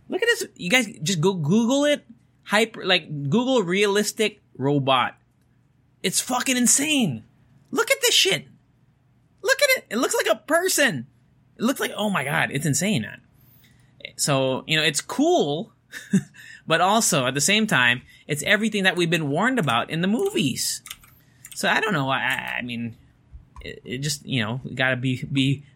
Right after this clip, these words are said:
we gotta protect ourselves, right? Ah, how long have we been recording? Twenty-five, twenty-six minutes? Yeah, I, I mean, that's a good amount of time, right?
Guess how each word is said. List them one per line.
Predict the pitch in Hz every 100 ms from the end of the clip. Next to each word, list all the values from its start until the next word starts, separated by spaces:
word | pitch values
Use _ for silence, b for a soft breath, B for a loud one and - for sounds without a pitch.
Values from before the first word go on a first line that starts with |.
| -
we | 139 151
gotta | 143 139
protect | 131 - - -
ourselves, | 139 135 - 107 98 92
right? | 123 190 - b b b b b b b b b b b
Ah, | - 180 165 139
how | 110 160
long | 196
have | 165
we | 131
been | 120
recording? | 107 113 104 101
Twenty-five, | - 214 240 226 - 117 151 220 214
twenty-six | - 190 202 214 220
minutes? | 233 285
Yeah, | 262 392 -
I, | - 180
I | 180
mean, | 247 262
that's | 466 -
a |
good | 277 196
amount | 165 156 131
of |
time, | - 135 190 220
right? | 233 285 359